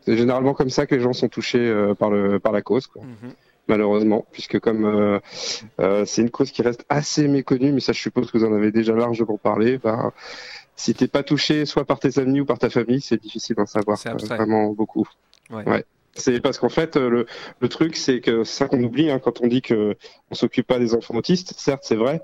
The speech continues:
Speaker 1: mais on s'occupe du coup, si on s'occupe pas d'un enfant autiste, on s'occupe pas de sa famille non plus.
Speaker 2: Oui.
Speaker 1: Et elle aussi, elle est impliquée dans sa vie, quoi.
Speaker 2: Famille proche, les, les... et puis les
Speaker 1: Ouais,
Speaker 2: familles
Speaker 1: les
Speaker 2: moins
Speaker 1: amis,
Speaker 2: proches, et cetera. Tout,
Speaker 1: voilà.
Speaker 2: tout, tout, ouais. C'est un
Speaker 1: Voire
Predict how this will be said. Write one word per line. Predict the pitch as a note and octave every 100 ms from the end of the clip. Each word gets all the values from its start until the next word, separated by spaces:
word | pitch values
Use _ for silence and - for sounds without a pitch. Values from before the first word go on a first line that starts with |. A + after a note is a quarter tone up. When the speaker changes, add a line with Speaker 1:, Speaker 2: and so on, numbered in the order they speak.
| - _ -
Speaker 1:
mais | A#2
on |
s'occupe | G#2 A#2+ - -
du | A#2+
coup, | - D3+
si | -
on |
s'occupe | A2+ A#2 -
pas | B2+
d'un | A#2+ A2+
enfant | A2 A#2
autiste, | G#2+ C#3 D3+
on | A#2+
s'occupe | - - -
pas | A2+
de | -
sa | G#2
famille | A2 G#2+
non | G#2
plus. | - - _ _ _ - _ -
Speaker 2:
Oui. | B2+
Speaker 1:
Et | G2+
elle | G2+ G#2
aussi, | A2+ - B2+
elle | B2
est | G2+
impliquée | G2+ A#2+ - A2+
dans | G#2
sa | -
vie, | F#2 G2+
quoi. | A#2+
Speaker 2:
Famille | A#2 A#2
proche, | - B2+ B2+ B2+ -
les, | B2 A#2+
les... | A2+ A2 G#2+ G#2+ G#2+
et | G#2+
puis | - A2
les | G#2
Speaker 1:
Ouais, |
Speaker 2:
familles | - A2 A#2+
Speaker 1:
les |
Speaker 2:
moins | A#2
Speaker 1:
amis, | A#2+ A#2+
Speaker 2:
proches, | A#2+ A#2
et | A#2 G#2+
cetera. | G#2 A#2+
Tout, | C3+
Speaker 1:
voilà. | A2+ G#2+ A2+
Speaker 2:
tout, | - B2+
tout, | A#2 B2
ouais. | G2+ _ -
C'est | A#2
un |
Speaker 1:
Voire | A2+